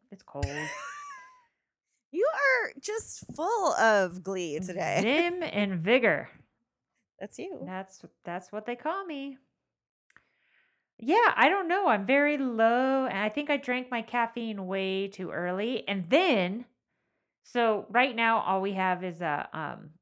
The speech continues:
Speaker 1: an espresso maker. So I have Peet's coffee pods
Speaker 2: Oh,
Speaker 1: to try to
Speaker 2: God.
Speaker 1: stay away from the Nespresso. But they're almost out, and Ian left to go out when I discovered that they were almost out. So I'm like, "Oh, you should go pick up some coffee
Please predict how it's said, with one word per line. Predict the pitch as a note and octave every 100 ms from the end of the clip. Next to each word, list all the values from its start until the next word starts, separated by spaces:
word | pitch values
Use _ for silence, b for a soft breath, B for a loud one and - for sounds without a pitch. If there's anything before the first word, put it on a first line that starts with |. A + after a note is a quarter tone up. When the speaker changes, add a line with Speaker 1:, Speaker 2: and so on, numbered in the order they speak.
| -
Speaker 1:
an | F3 E3
espresso | D#3 - D3+ - F#3+ G3+
maker. | G3+ G#3 A#3 C4
So | C4 G#3+
I |
have | A#3
Peet's | - C4 C4 -
coffee | - F#3 G3
pods | F3+ D#3+ D#3+ G3+
Speaker 2:
Oh, | -
Speaker 1:
to |
try | F3 F3 F3+
to | G#3+
Speaker 2:
God. |
Speaker 1:
stay | F#3+ F#3 F#3+
away | F3+ E3+
from | E3 E3
the | E3+
Nespresso. | E3+ F3 - A3 A3 - - E3+ b b b b b b b b b b _ _ _ _ -
But | C4 C4
they're | C#4
almost | B3+ D4+ E4+ C4 -
out, | G#3 C4 F#3 D#3 -
and | A3
Ian | G3 B3 C#4+ B3
left | G#3 A3+ A#3 - - - - _ -
to | G#3
go | G3 F#3
out | - D4 C4+ F3+ - - B B _ _ _ _
when | G3+ G3
I | F#3
discovered | F3+ F3+ - B3+ A#3+ F3
that | F3
they | E3+
were | E3 D3+
almost | D#3 D3+ -
out. | D#3 D3+ F3+
So | F#3
I'm | F#3
like, | F#3 -
"Oh, | D4+ A#3
you | E3+ G3+
should | G3
go | D#3+ D3+
pick | E3 D3
up | -
some | A#3
coffee | A#3 F4+ F4+ B3 A#3+